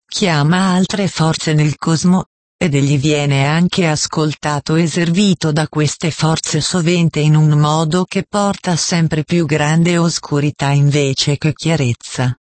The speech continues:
Egli si allontana sempre di più dalla verità,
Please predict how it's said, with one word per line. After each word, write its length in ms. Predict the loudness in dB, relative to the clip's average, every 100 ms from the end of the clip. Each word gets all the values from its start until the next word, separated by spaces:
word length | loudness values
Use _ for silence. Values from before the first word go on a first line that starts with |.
| _ _ _ _ _ _
Egli 400 | -2 0 2 2
si 200 | 0 0
allontana 800 | 0 0 2 0 0 -2 0 0
sempre 520 | 0 0 0 0 -2
di 160 | 0 -2
più 260 | 0 0 0
dalla 340 | 0 0 0
verità, 640 | 0 0 0 -2 -4 -2